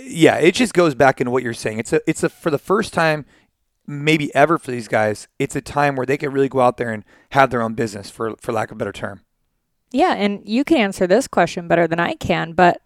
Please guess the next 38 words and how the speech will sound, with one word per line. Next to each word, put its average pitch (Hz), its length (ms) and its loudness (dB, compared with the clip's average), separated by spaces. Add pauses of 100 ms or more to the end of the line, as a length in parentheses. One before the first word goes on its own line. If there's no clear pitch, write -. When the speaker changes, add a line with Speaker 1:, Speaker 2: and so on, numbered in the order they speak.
Speaker 2:
I 202 140 4
would 302 140 0
imagine 185 480 -2
that 170 260 -6
being 277 300 0
the 226 100 0
C 208 280 -2
E 185 160 0
O 160 140 2
of 160 100 -2
a 160 80 -6
company, 165 640 -8 (540)
being, 247 640 0 (140)
you 208 120 -4
know, 180 160 -2
Jason 226 380 0
Khalipa, 208 360 2
this 170 240 0
entrepreneur, 214 760 -2
the 180 120 2
guy 190 240 4
who's, 190 400 -2
you 185 120 -8
know, 170 140 -6
been 185 200 0
the 180 80 -4
tip 226 220 -2
of - 40 -20
the - 80 -2
spear 262 320 -2
in 196 80 -2
the 156 80 -8
fitness 294 340 -2
space, 170 540 0 (640)
you're 262 360 2
grooming 196 720 2
the 185 80 2
next, 190 600 0